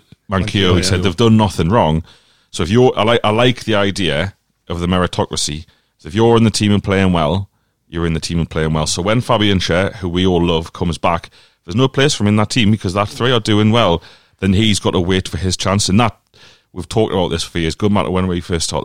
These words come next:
Speaker 1: the podcast in twenty fourteen, what we've never really had is competition for places because we're, we haven't been a good enough side. We haven't been good, a good enough side for the manager to think, "Oh, he's, he's had a shaky game." Well, there's someone breathing down his neck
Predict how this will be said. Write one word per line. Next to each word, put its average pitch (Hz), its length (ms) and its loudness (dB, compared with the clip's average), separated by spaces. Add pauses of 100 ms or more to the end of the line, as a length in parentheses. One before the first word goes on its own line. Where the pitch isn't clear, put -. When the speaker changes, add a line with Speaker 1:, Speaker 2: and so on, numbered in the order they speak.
Speaker 1:
the - 60 -20
podcast 80 340 -8
in 82 80 -10
twenty - 220 -10
fourteen, 85 300 -6
what 90 120 -2
we've 87 140 -2
never 123 420 2
really 117 320 0
had 95 380 -2 (540)
is 71 140 -8
competition - 560 -2
for 80 140 -4
places - 580 -6 (460)
because 90 280 -6
we're, 90 180 0
we 92 80 -4
haven't 98 180 0
been 87 160 0
a 85 40 0
good 85 180 0
enough 85 200 0
side. 87 240 -2
We 82 60 -2
haven't 107 200 -2
been 104 120 0
good, 98 220 -8
a 90 40 -10
good 92 140 -4
enough 90 160 -2
side 92 200 -2
for 87 100 -8
the 87 60 -2
manager 101 380 0
to - 80 -8
think, 82 220 -6
"Oh, 104 160 0
he's, 95 200 0
he's 87 140 -4
had 90 100 -4
a 87 60 -4
shaky 87 320 -6
game." 82 300 -4 (340)
Well, 87 120 -4
there's 90 100 0
someone 92 280 -2
breathing 95 560 2
down 90 240 2
his 82 140 0
neck 95 360 -2